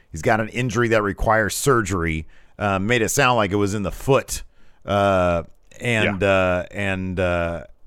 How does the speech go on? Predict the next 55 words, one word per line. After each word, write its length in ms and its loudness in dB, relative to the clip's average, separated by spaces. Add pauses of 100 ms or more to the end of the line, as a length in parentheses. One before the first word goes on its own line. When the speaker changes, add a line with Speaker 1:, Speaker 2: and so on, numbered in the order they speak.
(260)
Speaker 1:
and 320 -6 (400)
there 220 6
is 120 0
a 60 2
bit 260 2
of 200 0
confusion 920 -2
with 240 0
what 220 0
was 160 -2
actually 380 0
going 260 -6
on, 180 -4
but 140 -4
th-, 140 0
this 180 -4
has 100 -8
been 160 -2
sort 240 -2
of 60 -4
settled. 340 0
In 140 0
the 80 2
promo, 640 4 (320)
he 160 0
said 420 2 (220)
he 180 0
wa-, 280 0
he, 220 -4
he 140 -2
wanted 280 4
to 80 2
go 180 4
in 80 2
and 100 -4
tell 200 4
Tony 320 0
that 120 4
he 60 2
was 180 -2
relinquishing 720 0
the 100 0
title 380 2
'cause 200 0
he 100 2
wants 240 0
to 120 4
be 300 4
there 300 4
as 100 0
a 60 0
fighting 380 2
champion, 440 2
essentially. 640 -4
Speaker 2:
Yeah, 220 -2